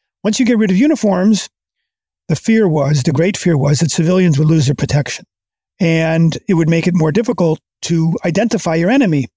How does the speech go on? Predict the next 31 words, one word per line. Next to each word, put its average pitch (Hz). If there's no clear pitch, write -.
right? 165
You 170
don't 160
know 156
if 151
you're 156
shooting 160
at 143
a 139
soldier, 175
you 202
don't 165
know 160
if 151
you're 151
shooting 147
at 139
a 135
civilian. 202
But 208
it 233
was 220
thought 269
that 196
under 190
certain 226
circumstances, 160
it 185
would 175
be 170
acceptable 156